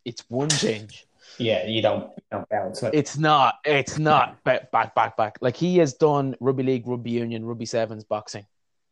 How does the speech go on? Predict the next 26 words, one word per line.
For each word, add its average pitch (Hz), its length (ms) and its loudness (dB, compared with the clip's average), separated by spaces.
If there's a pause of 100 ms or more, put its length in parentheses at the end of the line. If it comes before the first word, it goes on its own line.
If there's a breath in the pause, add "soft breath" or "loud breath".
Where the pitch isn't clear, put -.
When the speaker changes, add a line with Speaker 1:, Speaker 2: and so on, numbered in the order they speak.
(280)
Speaker 1:
Um, 98 500 -16 (340)
so - 120 -12
he's, 131 220 -8
he's, 131 260 -6
effe-, 127 540 -6
he's, 123 220 -8 (180)
he's, 117 300 -8
like, 110 280 -4
succeeded 110 580 -8
at 101 140 -14
four 107 260 -8
sports. - 440 -14
He's 110 100 -16
Speaker 2:
He's 107 40 -16
a 120 40 -10
Speaker 1:
represented 127 360 -2
Speaker 2:
freak 143 300 4
Speaker 1:
the 143 60 2
country 104 120 0
Speaker 2:
athlete, 113 260 -4
though, - 200 -4
as - 80 -10
well. - 280 -6
Speaker 1:
in - 60 -10
three 117 180 -10
s-, - 120 -18